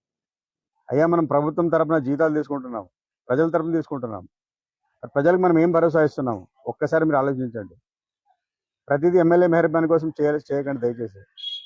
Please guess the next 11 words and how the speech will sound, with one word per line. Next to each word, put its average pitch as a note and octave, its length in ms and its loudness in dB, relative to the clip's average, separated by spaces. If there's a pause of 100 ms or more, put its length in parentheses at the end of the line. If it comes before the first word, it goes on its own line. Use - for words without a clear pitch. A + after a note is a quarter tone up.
(680)
అధికారులు D#3 440 2
మెహర్బా-, D3+ 420 2
ప్ర-, C#3 300 0
ఎమ్మెల్యే E3+ 280 4
గారి F#3 120 2
మెహర్బానీ D#3 380 2
కోసం C#3 280 -4
కాదు, B2+ 240 -4 (580)
ప్రజల C#3+ 220 2
మెప్పు D3+ 260 0
పొందేందుకు C#3+ 440 -2